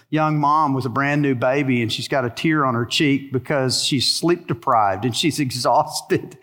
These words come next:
and she doesn't know that she can go any further. And, and, uh, you know, you,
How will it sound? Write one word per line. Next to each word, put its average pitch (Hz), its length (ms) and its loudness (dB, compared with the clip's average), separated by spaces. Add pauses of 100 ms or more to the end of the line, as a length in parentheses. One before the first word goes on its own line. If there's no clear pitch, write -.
(400)
and 165 160 0
she - 100 -4
doesn't 151 320 -2
know 147 200 0
that 151 120 -6
she 147 140 -2
can 135 160 -2
go 147 160 2
any 147 120 0
further. 147 440 0
And, 131 100 -2
and, 139 180 -2
uh, 131 40 -2
you 139 140 0
know, 139 80 0
you, 131 180 -2